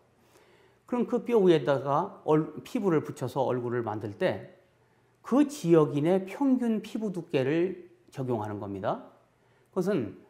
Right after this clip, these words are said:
설사 그렇게 해서 닮았다고 볼 수 있고, 또 검색법으로 쓸 수 있는 그런, 에, 수사 기법으로서 효과가 있다고 할지라도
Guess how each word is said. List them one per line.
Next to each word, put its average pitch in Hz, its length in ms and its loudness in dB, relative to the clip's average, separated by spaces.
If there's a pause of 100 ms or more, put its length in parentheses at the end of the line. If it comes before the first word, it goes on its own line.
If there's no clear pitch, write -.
(400)
설사 269 400 2
그렇게 208 300 -2
해서 190 240 0
닮았다고 135 680 -2
볼 143 140 -4
수 - 120 -10
있고, 123 580 -6 (600)
또 120 240 -2
검색법으로 190 960 4
쓸 185 180 0
수 185 140 -2
있는 190 380 4
그런, 139 460 -2 (140)
에, 117 480 -8
수사 190 380 -2
기법으로서 143 880 -4 (420)
효과가 190 360 0
있다고 127 460 -4
할지라도 117 920 -4